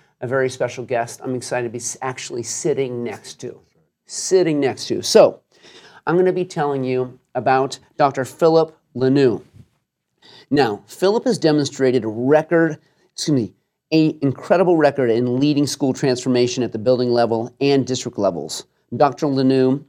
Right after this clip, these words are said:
is the two thousand fifteen American Association of School Administrators National Superintendent of the Year. Before serving at the superintendent level across two systems, Doctor Lanoue was a high school principal in Vermont and Massachusetts,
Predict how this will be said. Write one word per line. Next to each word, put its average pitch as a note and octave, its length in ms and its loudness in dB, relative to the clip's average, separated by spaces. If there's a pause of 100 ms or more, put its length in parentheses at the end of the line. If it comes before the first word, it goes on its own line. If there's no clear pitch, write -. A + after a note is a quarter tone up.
(120)
is B2 120 -4
the A#2+ 80 -6
two F#3+ 220 -2
thousand D#3 380 2
fifteen C3 560 -2
American C3+ 540 2
Association B2+ 920 0 (220)
of A2 100 -6
School D3 300 0
Administrators B2+ 880 0 (200)
National C3+ 540 -2
Superintendent B2 720 -2
of G2 80 -10
the G2+ 80 -4
Year. F#2+ 400 -4 (500)
Before E3+ 320 2
serving C#3+ 540 2
at A#2+ 80 -4
the - 80 -10
superintendent C#3 560 -2
level G#2+ 260 0
across A2 400 -4
two - 240 -2
systems, C3 540 -4 (520)
Doctor C3+ 340 0
Lanoue C3 380 0
was B2+ 220 0
a A2+ 180 -2 (180)
high C#3+ 200 0
school D3+ 240 -4
principal C#3 480 -2
in A#2 80 -2
Vermont B2+ 480 0 (160)
and A#2+ 140 -4
Massachusetts, B2 880 -6